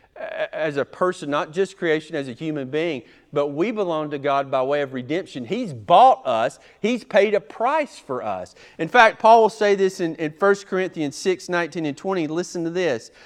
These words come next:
"Do you not know that your body is a temple of the Holy Spirit who's in you, whom you have from God? Do you not know that you are not your own, for you have been bought with a price?"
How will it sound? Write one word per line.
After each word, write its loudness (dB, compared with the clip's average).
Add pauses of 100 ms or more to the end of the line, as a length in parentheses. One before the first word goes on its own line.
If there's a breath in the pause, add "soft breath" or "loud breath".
(260 loud breath)
"Do -2
you 2
not 2
know 6
that 2
your -2
body 4
is -6
a -8
temple -4
of -4
the -4
Holy -2
Spirit -6
who's -8
in -4
you, -2
whom -2
you -2
have -2
from -10
God? -2 (840)
Do -2
you 2
not 2
know 6
that 2
you 4
are 10
not 4
your 0
own, 2 (220 loud breath)
for -2
you 0
have 4
been -2
bought 8
with 0 (160)
a 0 (200)
price?" -10